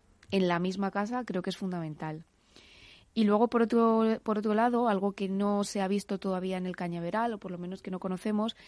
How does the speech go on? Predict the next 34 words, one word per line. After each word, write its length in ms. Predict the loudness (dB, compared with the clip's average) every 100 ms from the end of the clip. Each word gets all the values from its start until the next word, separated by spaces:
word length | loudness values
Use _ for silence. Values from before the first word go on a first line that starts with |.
| -20 -20 -20 -6
es 180 | 0 2
el 140 | 2 0
espacio 420 | 0 -2 0 0
de 80 | 2
bodega 520 | 0 0 -2 -2 -2
del 180 | -4 -4
que 140 | -6
hablaba 260 | -4 -2 -2
anteriormente. 840 | -4 -4 -2 -2 -2 -2 -4 -4 -10 _ _ _ _ _ _ -20 -20 -6
Eh, 580 | -2 0 0 -2 -2 -6
es 240 | -8 -12 _ _ _ _
un 160 | -4 -4
sótano, 580 | -4 -2 -2 0 -2 -4 -18 -20 -4
la 160 | 0
verdad, 180 | 0 0
espectacular. 680 | -6 -6 -8 -4 0 2 0
Es 160 | -2
un 60 | -6
espacio 420 | -6 -6 -4 -6
polivalente 640 | -4 -6 -6 -2 -2 -2 -2
que 100 | -2
puede 160 | -4 -4
servir 280 | -4 -8
tanto 300 | -8 -10 -10
para 240 | -10 -10 -10
trabajo, 540 | -10 -4 -4 -4 -8
para, 460 | -4 -4 -2 -4 -4 -10 -20 -20 -16
eh, 220 | -6 -6
zona 240 | -4 -4 -4
de 60 |
juegos, 500 | -6 -2 -2 -2 -6
zona 260 | -6 -6 -4
de 60 | -6
descanso, 720 | -8 -6 -6 -4 -2 -2